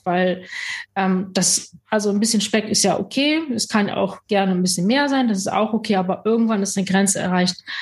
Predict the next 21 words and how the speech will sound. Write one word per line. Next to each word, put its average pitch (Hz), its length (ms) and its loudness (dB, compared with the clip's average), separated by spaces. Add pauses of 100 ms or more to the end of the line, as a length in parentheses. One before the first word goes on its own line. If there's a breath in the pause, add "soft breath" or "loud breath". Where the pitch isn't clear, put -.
(180 loud breath)
das 196 100 -4
macht 220 280 0
dann 190 100 2
einfach 175 320 -2
keinen 170 180 2
Spaß - 380 -4
mehr. 160 320 -2
So, 175 240 0
wenn 185 100 -2
man 190 340 2
einfach 185 220 0
nicht 190 220 2
mehr 196 80 2
die 196 100 0
Puste 233 460 0
hat 214 260 0
und 190 240 2 (320 loud breath)
gewisse 202 320 2
Dinge 208 240 2
einfach 196 220 0
n-, 196 340 2